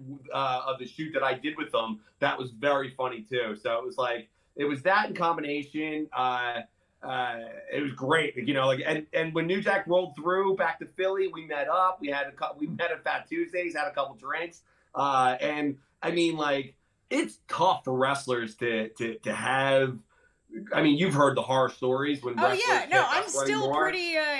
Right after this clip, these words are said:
Speaker 2: I'm still pretty connected to that community 'cause I, um, I cast a lot of, uh, wrestlers to be in Kate's Bunker, both the live version and the recorded podcast. So, like,
Speaker 1: Yeah.
Speaker 2: and, uh,
Speaker 1: Like,
Speaker 2: and,
Speaker 1: I mean,
Speaker 2: yeah.
Speaker 1: a-, as far as, like, uh,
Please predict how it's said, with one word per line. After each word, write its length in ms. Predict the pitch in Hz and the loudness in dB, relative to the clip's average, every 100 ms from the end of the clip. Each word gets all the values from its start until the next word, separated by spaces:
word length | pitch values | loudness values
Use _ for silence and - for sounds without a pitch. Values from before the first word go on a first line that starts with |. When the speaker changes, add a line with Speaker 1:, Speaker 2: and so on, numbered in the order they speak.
| 247 | -4
Speaker 2:
I'm 140 | 269 | -6
still 300 | 320 - 440 | -6 -8 -6
pretty 280 | - 359 370 | -6 -6 -6
connected 460 | 302 311 294 302 294 | -6 -6 -6 -6 -10
to 60 | |
that 160 | 233 214 | -8 -8
community 280 | 247 311 269 | -8 -10 -10
'cause 200 | 247 226 | -8 -6
I, 160 | 220 220 226 | -6 -6 -6
um, 180 | 208 208 | -6 -8
I 80 | 202 | -10
cast 380 | 202 247 277 285 | -8 -6 -6 -6
a 40 | |
lot 260 | 233 226 214 | -6 -4 -4
of, 300 | 214 196 185 | -6 -10 -10
uh, 260 | 196 185 185 | -6 -6 -6
wrestlers 640 | 185 214 - 220 208 190 - | -4 -4 -4 -6 -8 -8 -8
to 320 | 226 190 190 180 | -8 -8 -10 -10
be 180 | 220 214 | -10 -6
in 160 | 190 | -8
Kate's 320 | 185 208 190 175 | -8 -8 -8 -8
Bunker, 580 | 208 240 226 185 143 160 | -8 -8 -8 -10 -8 -8
both 180 | 196 | -8
the 80 | 196 | -8
live 320 | 190 196 196 | -4 -4 -4
version 360 | 190 202 190 190 | -6 -8 -8 -8
and 240 | 190 202 | -8 -8
the 200 | 185 170 | -10 -12
recorded 580 | 180 185 185 208 190 160 | -12 -14 -10 -10 -10 -10
podcast. 640 | - 160 151 135 - - - | -8 -8 -10 -12 -10 -12 -8
So, 300 | 220 208 190 | -4 -4 -4
like, 480 | 190 185 180 - - - | -2 -4 -6 -12 -20 -6
Speaker 1:
Yeah. 280 | 277 285 214 | 0 2 2
Speaker 2:
and, 160 | 208 202 | -2 -2
uh, 180 | 196 185 | 0 4
Speaker 1:
Like, 200 | 185 185 | 6 6
Speaker 2:
and, 100 | 180 | 6
Speaker 1:
I 20 | |
mean, 400 | 185 180 175 165 | 6 6 2 0
Speaker 2:
yeah. 340 | 233 175 165 185 _ _ _ _ _ _ _ _ _ _ | -2 -6 -8 -14 _ _ _ _ _ _ _ _ _ _
Speaker 1:
a-, 220 | 165 180 202 | -4 0 2
as 160 | 190 | 0
far 360 | - 214 240 254 | 0 2 4 4
as, 200 | 208 170 | 0 0
like, 340 | 180 156 143 - - | 0 0 -4 -10 -10
uh, 540 | 151 147 135 131 120 | -4 -2 -2 0 0